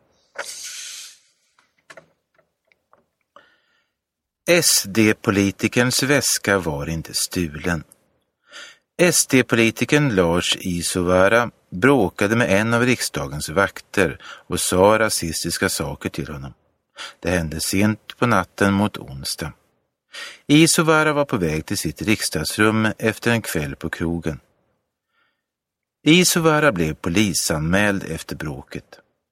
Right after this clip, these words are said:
Han sa att han var upprörd för att han hade blivit rånad.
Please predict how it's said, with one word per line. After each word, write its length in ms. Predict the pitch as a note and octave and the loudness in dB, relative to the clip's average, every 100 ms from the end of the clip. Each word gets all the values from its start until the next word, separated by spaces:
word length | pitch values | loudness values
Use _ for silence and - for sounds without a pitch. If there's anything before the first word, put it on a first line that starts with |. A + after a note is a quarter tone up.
| _ | _
Han 220 | - F2+ | -4 -2
sa 340 | - D2+ D2 E2+ | -2 -4 -2 -2
att 120 | - | -2
han 160 | D#2+ | -4
var 140 | D#2 E2 | -4 -2
upprörd 800 | F#2+ - - E2+ G2 A2+ A2 - - | -4 -6 -8 2 4 4 0 -8 -20
för 120 | - D3 | -2 0
att 100 | - | 2
han 340 | F2+ F#2 F#2 | 2 2 2
hade 320 | E2+ G2 F2 | 0 -2 -2
blivit 420 | D#2 F2 E2 - | -2 -2 -2 -2
rånad. 580 | G2 G#2+ C#3+ D2+ F2 - | 0 0 0 -2 -4 -4